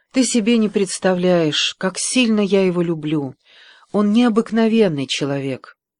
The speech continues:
«Ты тоже». Пэрис с трудом проглотила комок в горле. «Как несправедлива жизнь». «Знаешь,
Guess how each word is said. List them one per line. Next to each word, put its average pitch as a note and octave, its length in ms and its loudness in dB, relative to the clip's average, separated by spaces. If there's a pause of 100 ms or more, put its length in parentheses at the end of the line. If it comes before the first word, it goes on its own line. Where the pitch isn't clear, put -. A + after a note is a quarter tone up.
(880)
«Ты E3 260 -10
тоже». C3+ 540 -6 (840)
Пэрис F3 560 -4
с - 140 -12
трудом D#3 420 -2
проглотила D3+ 600 -4
комок C#3 440 -8
в C3+ 100 -14
горле. C3 540 -6 (640)
«Как A#3 280 -6
несправедлива E3 920 -6
жизнь». F3 540 -10 (1900)
«Знаешь, G3 800 -2